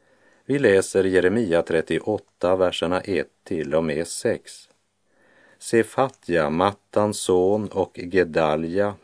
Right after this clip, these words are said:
Pasurs son, och Jukal, Selemjas son, och Pasur, Malkias son, hörde vad Jeremia sade till allt folket.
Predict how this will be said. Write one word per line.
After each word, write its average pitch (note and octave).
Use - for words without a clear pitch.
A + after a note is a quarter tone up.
Pasurs F2
son, F#2+
och -
Jukal, E2+
Selemjas G2
son, D2
och -
Pasur, F#2+
Malkias A2+
son, C#2
hörde F2+
vad F2+
Jeremia E2+
sade D2+
till F#2
allt D2+
folket. F#2